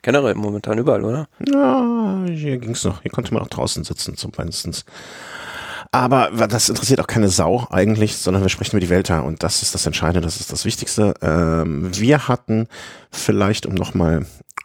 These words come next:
Speaker 2: einzuordnen, wann wir zuletzt aufgenommen hatten und, äh, wo wir grad stehen. Äh, letzte Sendung war am vergangenen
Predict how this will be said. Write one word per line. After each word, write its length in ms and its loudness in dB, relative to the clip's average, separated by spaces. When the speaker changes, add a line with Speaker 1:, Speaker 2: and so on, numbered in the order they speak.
Speaker 2:
einzuordnen, 800 0
wann 180 2
wir 80 4
zuletzt 480 -4
aufgenommen 560 2
hatten 380 0
und, 640 -6
äh, 240 -6
wo 180 -6
wir 80 2
grad 160 -6
stehen. 400 2
Äh, 260 2
letzte 280 2
Sendung 340 2
war 180 2
am 180 -2
vergangenen 1400 0